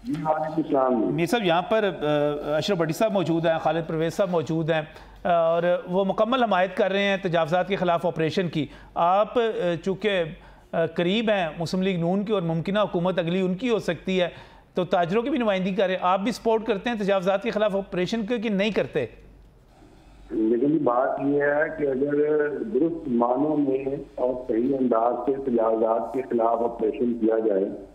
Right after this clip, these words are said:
Speaker 2: जी।
Speaker 1: और एक ही दफ़ा कर लिया जाए, ये बार बार जो ऑपरेशन की जरूरत पेश आती है ये ना आए, तो इसमें कोई जायका नहीं है कि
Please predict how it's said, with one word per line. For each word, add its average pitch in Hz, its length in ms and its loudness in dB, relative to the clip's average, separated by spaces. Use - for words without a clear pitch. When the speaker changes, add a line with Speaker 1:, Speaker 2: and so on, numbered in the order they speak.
Speaker 2:
जी। 147 400 -2
Speaker 1:
और 131 400 0
एक 151 120 0
ही 175 60 2
दफ़ा 160 240 0
कर 123 320 0
लिया 123 140 2
जाए, 101 240 -4
ये 135 160 2
बार 127 280 2
बार 139 280 2
जो 147 280 0
ऑपरेशन 135 540 -2
की 139 320 -2
जरूरत 127 140 0
पेश 127 360 -4
आती 127 360 0
है 127 220 0
ये 123 80 -2
ना 131 220 2
आए, - 200 0
तो 131 580 2
इसमें 135 280 0
कोई 139 220 0
जायका 127 500 0
नहीं 123 300 0
है 127 200 2
कि 135 160 0